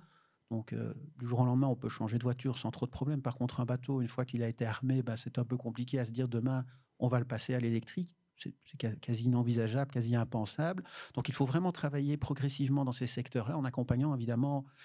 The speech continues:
les acteurs du secteur. Donc, oui, l'hydrogène, c'est le Saint Graal. Je pense que tout le monde en parle. Euh, <laughs> voilà, c'est, je porte le dossier au cabinet. Donc, c'est quelque chose, c'est un secteur que je connais bien et je connais toutes les difficultés de ce secteur-là. Dire que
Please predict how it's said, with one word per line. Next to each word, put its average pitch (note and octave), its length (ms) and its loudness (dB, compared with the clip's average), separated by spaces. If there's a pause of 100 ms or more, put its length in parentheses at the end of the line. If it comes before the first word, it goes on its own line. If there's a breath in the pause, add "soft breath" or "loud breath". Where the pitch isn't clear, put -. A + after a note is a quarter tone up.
(140 loud breath)
les B2+ 160 2
acteurs B2 240 -2
du B2 80 -2
secteur. C3+ 460 0 (400 loud breath)
Donc, B2 140 -6 (680)
oui, C#3+ 200 4
l'hydrogène, B2+ 520 2
c'est A2+ 120 -6
le A2 60 -4
Saint G#2+ 180 -2
Graal. B2+ 340 -2
Je G#2+ 40 -8
pense - 220 -8
que D#3+ 80 -10
tout - 140 -10
le A#2+ 60 2
monde A#2 140 4
en A#2+ 140 6
parle. C3+ 420 -2
Euh, G#2+ 520 -2
<laughs> G#2+ 180 -10
voilà, A2 240 0
c'est, F#2 240 -8 (1800 loud breath)
je B2 80 2
porte - 280 2
le B2+ 60 4
dossier B2 300 2
au B2 40 4
cabinet. C3 360 4
Donc, B2+ 180 0 (460 loud breath)
c'est A#2+ 100 -2
quelque C3+ 220 4
chose, C#3+ 180 -2
c'est - 100 0
un B2+ 40 4
secteur C#3 340 2
que C#3 80 2
je B2+ 80 0
connais B2+ 220 4
bien D#3+ 300 2 (120)
et C3 60 2
je B2 100 2
connais C#3+ 220 0
toutes C#3 160 -4
les C3 60 2
difficultés C#3 520 0
de C3+ 60 -2
ce A#2+ 100 -2
secteur-là. B2 640 0
Dire C3 360 0
que C3+ 240 -2